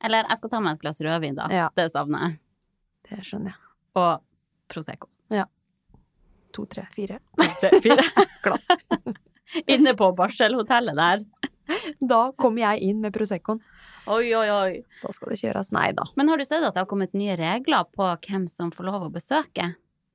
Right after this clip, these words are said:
Speaker 2: Nei.
Speaker 1: på barsel? Eh, for tidligere så var det jo sånn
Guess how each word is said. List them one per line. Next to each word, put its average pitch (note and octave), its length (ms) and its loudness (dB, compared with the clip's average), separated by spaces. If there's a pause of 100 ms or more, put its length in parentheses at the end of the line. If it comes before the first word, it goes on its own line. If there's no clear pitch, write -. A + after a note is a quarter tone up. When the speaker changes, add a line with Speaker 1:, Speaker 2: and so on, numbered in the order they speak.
(160)
Speaker 2:
Nei. F4 320 0
Speaker 1:
på G#3+ 200 0
barsel? - 500 -6 (800)
Eh, A#3+ 300 -2
for A#3 120 -8
tidligere A#3 480 -2
så A3 200 -2
var F3+ 180 0
det C3 100 -8
jo C#3+ 80 -6
sånn D#3 300 -2